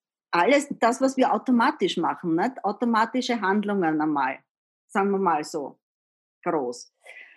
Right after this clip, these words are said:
Und ich kann mich noch erinnern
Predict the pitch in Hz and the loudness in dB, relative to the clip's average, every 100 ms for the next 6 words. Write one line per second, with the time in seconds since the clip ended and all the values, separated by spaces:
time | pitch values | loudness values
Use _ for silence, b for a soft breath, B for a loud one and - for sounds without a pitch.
0 | B B B _ 196 214 220 214 - _ | B B B _ 2 4 4 2 -4 _
1 | - 262 - 262 254 254 254 240 233 233 | 0 0 2 4 8 6 6 4 2 2
2 | 226 - 254 269 254 254 262 | -2 4 6 8 6 6 2